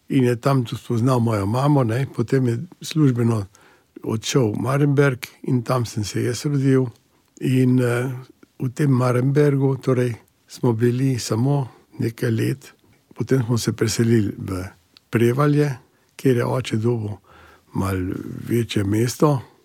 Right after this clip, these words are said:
In v Prevaljah sem začel prvi razred osnovne šole. Potem enainštiridesetega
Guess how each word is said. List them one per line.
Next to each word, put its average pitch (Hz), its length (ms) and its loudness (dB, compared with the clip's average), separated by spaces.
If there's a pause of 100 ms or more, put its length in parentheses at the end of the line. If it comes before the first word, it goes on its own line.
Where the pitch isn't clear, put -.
(200)
In 151 520 4 (500)
v 127 80 -4
Prevaljah 160 420 2
sem 151 140 2
začel 147 320 0
prvi 147 320 0
razred 135 500 -4 (140)
osnovne 143 520 0
šole. 113 360 -2 (260)
Potem 180 440 2 (360)
enainštiridesetega 165 1080 2